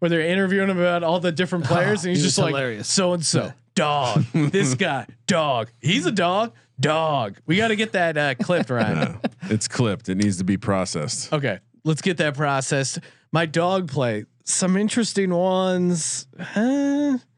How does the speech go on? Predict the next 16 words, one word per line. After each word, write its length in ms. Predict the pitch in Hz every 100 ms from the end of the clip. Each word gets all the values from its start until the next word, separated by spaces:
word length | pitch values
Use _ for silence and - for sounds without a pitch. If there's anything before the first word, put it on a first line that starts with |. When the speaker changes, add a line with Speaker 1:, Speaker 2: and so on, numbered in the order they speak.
| _ _ _ _ _
Speaker 1:
You 100 | 185
know 120 | 233 294
what? 140 | 285
I'll 200 | 208 233
do, 440 | 262 262 262 254 233
uh, 520 | 220 202 196 185 160 165 _ _ _ _ _ _ _ _ _ _ _ _ _ _ _ _ _ _ - - - -
I'll 160 | 196 277
ride 320 | 294 277 247
the, 220 | 233 196
uh, 80 | 165
I'll 180 | 175 220
ride 200 | 233 220
the 80 |
Wisconsin 720 | 190 175 - 180 180 - 165
win 200 | 151 156
the, 120 | 143